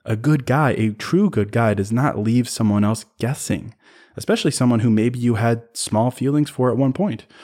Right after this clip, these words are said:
So to the title, though, it's kind of a joke, but not. In the context of a willingness to have difficult conversations, you deserve a bad guy, <laughs> a bad boy. Specifically, seriously though,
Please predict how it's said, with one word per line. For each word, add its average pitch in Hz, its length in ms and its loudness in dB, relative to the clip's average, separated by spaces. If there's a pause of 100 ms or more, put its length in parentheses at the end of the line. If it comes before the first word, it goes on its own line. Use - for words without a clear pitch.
(340)
So 156 280 2 (260)
to - 120 -2
the 151 100 4
title, 180 360 0
though, 101 300 0 (260)
it's - 80 -18
kind 175 180 0
of 127 60 0
a 113 60 0
joke, 131 460 0 (200)
but - 360 -4
not. 117 400 -2 (580)
In 123 100 0
the 123 80 0
context 147 720 0
of 107 120 0
a 107 60 2
willingness 127 520 2
to - 80 -4
have 117 460 0
difficult - 720 -6
conversations, 113 880 -2
you 135 60 -4
deserve 127 560 2 (220)
a 117 80 -4
bad 139 300 0
guy, 92 260 -2 (320)
<laughs> - 280 -4
a 117 140 2
bad 117 440 0
boy. 95 280 -4 (720)
Specifically, 123 640 -2 (180)
seriously 247 380 0
though, 95 180 0